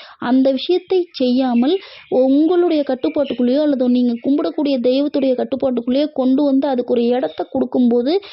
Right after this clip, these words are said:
அந்த இடத்துல அந்த மோகினிக்கும் அந்த ஏவலு-, அந்த துராத்மாவுக்கும் முழுமையான கட்டு ஒண்ணு உருவாகும். அந்த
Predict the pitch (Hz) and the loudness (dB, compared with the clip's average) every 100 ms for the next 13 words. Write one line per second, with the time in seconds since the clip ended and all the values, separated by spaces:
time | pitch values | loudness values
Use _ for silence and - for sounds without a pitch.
0 | - - 233 285 349 320 285 294 320 349 | -18 -8 0 2 2 0 0 -2 -2 0
1 | 311 269 277 277 269 254 302 277 262 247 | 2 2 2 0 -2 0 0 2 2 0
2 | 262 269 262 - 247 247 247 247 - - | 0 0 -2 0 0 2 0 -2 -6 -16
3 | - 269 294 277 269 254 233 269 302 277 | -2 0 0 -2 0 0 0 0 2 4
4 | 320 359 311 277 311 269 247 320 277 247 | 4 4 2 2 0 -2 -4 -2 0 2
5 | 277 247 233 226 - 262 | 2 2 0 -2 0 0